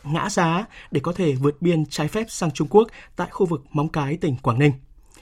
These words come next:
Giấc mơ đổi đời khi vượt biên để làm ăn đã và đang ăn sâu vào tâm trí của không ít người. Cũng vì hám lợi, một số băng nhóm đã tổ chức đưa người nhập cảnh trái phép vào nước ta, gây nhiều hệ lụy cho đất nước trong bối cảnh dịch bệnh covid mười chín đang diễn biến rất phức tạp.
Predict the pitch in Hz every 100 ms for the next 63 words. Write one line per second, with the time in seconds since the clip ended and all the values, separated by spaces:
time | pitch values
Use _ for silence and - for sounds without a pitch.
0 | - - - 269 262 220 214 180 135 151
1 | 139 - 180 165 170 185 165 127 123 147
2 | 147 131 - - 165 165 247 165 170 175
3 | 170 170 - 208 196 175 147 131 175 -
4 | 143 170 160 123 - 175 202 147 113 -
5 | - - - - - - - - 170 196
6 | 175 135 127 151 175 214 151 - - -
7 | 185 - 202 220 190 175 190 - - 139
8 | 233 254 - 196 175 160 131 135 135 143
9 | 117 - 156 165 233 233 123 170 180 156
10 | 131 - - - 208 202 185 151 160 156
11 | 160 135 - 175 185 226 - - - -
12 | 156 170 151 123 143 147 - 160 190 185
13 | 131 - 135 156 151 131 - 156 135 175
14 | - - - 160